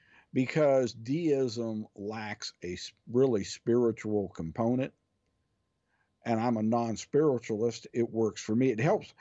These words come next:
it helps me to explain the u-, um, universe and certain things as I see it in that respect, but it doesn't give me a f-, feeling of, "Wow, I'm going to heaven," and all this kind of stuff.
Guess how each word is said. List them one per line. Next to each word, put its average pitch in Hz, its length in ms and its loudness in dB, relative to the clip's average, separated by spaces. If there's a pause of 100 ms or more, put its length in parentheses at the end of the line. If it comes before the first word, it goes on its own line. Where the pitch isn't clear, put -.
(240)
it 151 140 4
helps 170 380 -2
me 151 400 0
to 123 200 -8
explain 120 800 -4
the 104 100 -4
u-, 113 280 -2
um, 104 600 -4
universe 110 760 4
and 90 120 -6
certain 107 380 0
things 98 360 0
as 92 180 -2
I 87 180 -6
see 175 360 2
it 85 200 -2 (720)
in 107 180 4
that 143 280 2
respect, 98 640 -6
but 113 160 0
it 120 140 0
doesn't 143 320 2
give 120 220 0
me 113 180 -2
a 98 80 -6
f-, 92 60 -12 (500)
feeling 113 480 2
of, 92 320 -10 (320)
"Wow, 110 500 0
I'm 120 140 -4
going 113 420 -2
to 90 60 -4
heaven," 107 720 0
and 85 240 -12
all 104 320 -4
this 101 240 -4
kind 78 280 -8
of 73 80 -10
stuff. - 320 -6